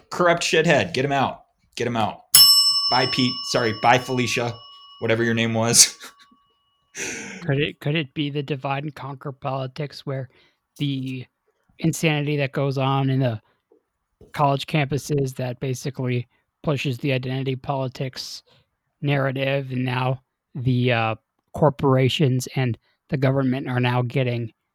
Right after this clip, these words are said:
Speaker 2: are capitalizing off of that and just like, "Oh, look at this amazing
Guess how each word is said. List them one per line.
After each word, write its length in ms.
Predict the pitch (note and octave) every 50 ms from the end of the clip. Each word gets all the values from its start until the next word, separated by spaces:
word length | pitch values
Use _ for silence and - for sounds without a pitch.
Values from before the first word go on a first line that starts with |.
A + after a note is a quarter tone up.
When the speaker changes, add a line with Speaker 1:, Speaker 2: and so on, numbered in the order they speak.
| _ - -
Speaker 2:
are 100 | C#3+ B2+
capitalizing 720 | - - D#3 C#3 C3+ C3 C#3 C#3 C#3 C3 C3 C3+ C#3+ D3+
off 240 | C3+ C#3+ C#3+ C3+ -
of 100 | D3 B2+
that 320 | C3 C3 C3+ C3 D3+ - - -
and 180 | C#3 B2+ B2 B2 -
just 260 | - D3+ C#3 - -
like, 200 | C#3+ C3+ C3 - _ _ _ _ _ _ -
"Oh, 180 | - D3+ D3+ D3
look 220 | C#3+ D#3+ D#3 -
at 120 | E3 C#3+ -
this 320 | D3+ D3+ C#3+ - - - _ _ _ -
amazing 600 | C#3+ C3+ C#3+ D3 D3 C3+ C3+ C3+ C3 B2+ A2+